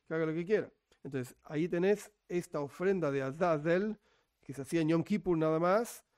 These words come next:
el famoso, el famoso chivo expiatorio. Este chivo, ¿qué sentido tenía? Mostrarle a la gente extremadamente pecadora que olvídate, así vas a terminar, te vas a perder por completo, no queda nada de tuyo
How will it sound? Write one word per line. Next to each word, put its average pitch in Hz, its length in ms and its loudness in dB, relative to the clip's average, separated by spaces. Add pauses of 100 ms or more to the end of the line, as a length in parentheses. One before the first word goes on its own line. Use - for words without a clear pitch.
(180)
el 123 80 -12
famoso, 151 460 0
el 139 100 -4
famoso 147 460 -2
chivo 180 320 -2
expiatorio. 143 800 -4 (260)
Este 165 300 -2
chivo, 165 460 0 (180)
¿qué 185 480 6
sentido 175 580 0
tenía? 160 560 0 (220)
Mostrarle 156 640 -4
a 127 60 -10
la 127 80 -10
gente 151 560 -4 (500)
extremadamente 208 760 0
pecadora 233 640 6 (520)
que 151 100 -6
olvídate, 143 560 2 (340)
así - 280 -4
vas 196 140 4
a 170 80 -2
terminar, 170 520 6 (240)
te - 80 -8
vas 135 120 -4
a 135 60 -2
perder 170 320 6
por 175 120 0
completo, 190 440 4
no 170 140 2
queda 170 240 2
nada 208 340 6
de 190 80 2
tuyo 220 480 6